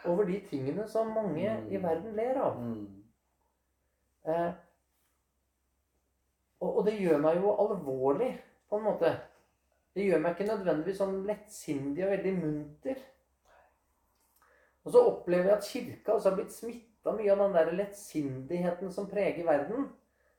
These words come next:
Speaker 1: Eh, og det jeg ser, det er at det, m-, mitt samfunn, Norge, og, og som vi står midt i Guds dom, det er jo ikke noe å le av.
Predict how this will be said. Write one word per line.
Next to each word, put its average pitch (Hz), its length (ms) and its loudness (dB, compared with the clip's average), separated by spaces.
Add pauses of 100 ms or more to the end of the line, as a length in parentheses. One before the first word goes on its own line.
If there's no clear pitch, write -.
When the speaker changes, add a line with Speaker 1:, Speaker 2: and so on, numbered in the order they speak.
(160)
Speaker 1:
Eh, 175 340 2 (2000)
og 196 120 -4
det 214 100 4
jeg 196 240 4
ser, 214 300 -2
det 202 80 2
er 175 100 0
at 190 160 -4
det, 208 80 0 (280)
m-, 180 300 -2
mitt 196 320 -4
samfunn, 180 600 -8
Norge, 151 480 -2 (380)
og, 170 260 -4
og 160 80 -6
som 180 160 -6
vi 180 120 -8
står 196 280 -4
midt 196 560 -6
i 185 80 -10
Guds - 300 -14 (100)
dom, 202 300 -4 (1080)
det 208 140 -8
er 240 40 -6
jo 247 60 -10
ikke 226 140 -12
noe 233 100 -8
å 180 60 -6
le 143 80 0 (160)
av. 302 80 -8